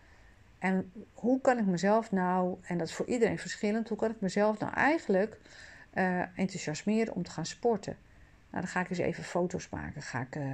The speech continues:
bijvoorbeeld kijken hoe ik eruit zie. En, eh, nou, of ik kijk heel goed naar mijn benen. En dan zie ik gewoon,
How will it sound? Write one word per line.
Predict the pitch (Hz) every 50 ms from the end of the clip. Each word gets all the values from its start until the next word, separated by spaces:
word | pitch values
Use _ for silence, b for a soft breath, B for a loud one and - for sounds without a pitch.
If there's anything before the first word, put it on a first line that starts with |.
| 139 131 -
bijvoorbeeld | 156 143 139 160 170 -
kijken | - - 165 147 151 - 160
hoe | 151 156
ik | -
eruit | 175 - - 180 190 208 202 -
zie. | - 247 285 330 - B B B B B B B B B B B -
En, | - 196 190 180 175 170 - -
eh, | - 165 165 165 165 160 160 160 160 151 147 156 - - - -
nou, | - 208 208 - -
of | 185 185 -
ik | 190 -
kijk | - 180 160 151 -
heel | 202 214 226
goed | 220 - 196
naar | 175 160
mijn | 143 131
benen. | 147 185 202 220 226 214 - -
En | 170
dan | 165 165 165
zie | 151 - 196 240 285 339 339 -
ik | 180 185 208 202 202 -
gewoon, | - - 156 - 123 131 156 190 226 254